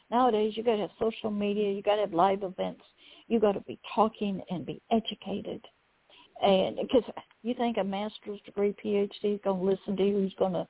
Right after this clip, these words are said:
do all the therapy, or a lawyer's gonna listen to you. Uh, I just told, uh, I think our state attorney, somebody does something in the faith community in the state of Florida. And they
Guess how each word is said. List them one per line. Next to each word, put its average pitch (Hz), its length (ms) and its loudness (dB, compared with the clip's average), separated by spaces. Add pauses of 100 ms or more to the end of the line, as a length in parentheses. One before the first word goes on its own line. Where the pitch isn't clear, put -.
(300)
do 196 140 6
all 190 160 8
the 170 120 0 (100)
therapy, 185 600 2
or 151 260 0
a - 240 -8 (360)
lawyer's 202 540 4
gonna 196 240 -4
listen 190 380 -4
to 196 140 -8
you. 190 240 -8 (640)
Uh, 170 180 -4
I 208 140 6
just 208 200 0 (180)
told, 202 400 -2
uh, 151 220 -6
I 214 120 -10
think 285 260 -2 (120)
our 220 300 -6 (200)
state 214 260 -8
attorney, 226 640 -4 (720)
somebody 226 320 8
does 208 160 0 (100)
something 180 220 0
in 180 100 -2
the 180 80 -6
faith 190 360 0
community 170 400 -2
in 156 100 -6
the - 160 -10
state - 240 -6
of - 80 -18
Florida. - 480 -6 (1600)
And 269 460 6
they 262 120 4